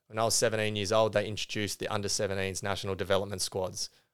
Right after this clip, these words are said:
When I was nineteen, they, they introduced the under nineteens development. So I was always that one year too late for these,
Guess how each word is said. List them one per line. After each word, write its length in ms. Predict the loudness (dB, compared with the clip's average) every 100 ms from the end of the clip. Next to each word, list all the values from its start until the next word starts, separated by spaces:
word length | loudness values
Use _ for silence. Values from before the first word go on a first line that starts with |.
| -6
When 120 | -2
I 40 |
was 120 | 0 0
nineteen, 500 | 0 0 0 0 0
they, 220 | -4 -4
they 160 | -2 -2
introduced 420 | -2 -6 -6 -4
the 100 | 0
under 160 | 0 0
nineteens 520 | 0 0 -2 -6 -6
development. 500 | -2 -2 -2 -6 -2
So 180 | 2 2
I 80 | 2
was 120 | 2
always 320 | 4 6 4
that 180 | 2 0
one 260 | -2 -2 -2
year 200 | -6 -6
too 260 | -4 -4
late 300 | -2 -2 -4
for 120 | -6
these, 400 | -4 -4 -4 -8